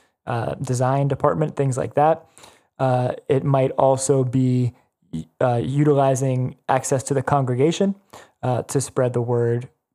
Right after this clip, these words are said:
that way. It could look like print materials on the location, like, um, banners, now enrolling, that sort of thing. Um, basically looking at whatever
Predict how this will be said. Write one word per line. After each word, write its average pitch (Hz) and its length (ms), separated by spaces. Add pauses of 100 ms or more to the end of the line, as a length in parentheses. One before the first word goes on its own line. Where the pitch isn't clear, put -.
that 135 240
way. 170 260 (840)
It 131 180
could 135 280
look 131 280
like 120 360 (440)
print 160 240
materials 165 720 (140)
on 135 320
the 131 80
location, 147 800
like, 113 480
um, 117 400 (640)
banners, 139 600
now 127 300
enrolling, 143 680
that 127 180
sort 139 200
of 123 80
thing. 143 300 (460)
Um, 127 320 (160)
basically 160 380
looking 151 260
at 139 120
whatever 151 680